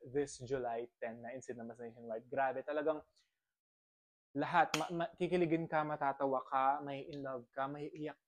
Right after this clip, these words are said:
ka, nandito na lahat. And of course, K-drama vibes. So, kudos to Direk Catherine Sisi Camarillo. Grabe, you did a great job. So, thank you very much. Hope you can catch this on July ten para naman maging box office to, guys.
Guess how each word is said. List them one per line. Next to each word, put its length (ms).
ka, 240
nandito 240
na 160
lahat. 320
And 80
of 160
course, 480
K-drama 880
vibes. 480
So, 480
kudos 320
to 80
Direk 400
Catherine 480
Sisi 320
Camarillo. 560
Grabe, 320
you 160
did 160
a 80
great 320
job. 240
So, 80
thank 320
you 160
very 240
much. 240
Hope 400
you 160
can 160
catch 400
this 320
on 160
July 480
ten 400
para 160
naman 240
maging 240
box 320
office 320
to, 80
guys. 400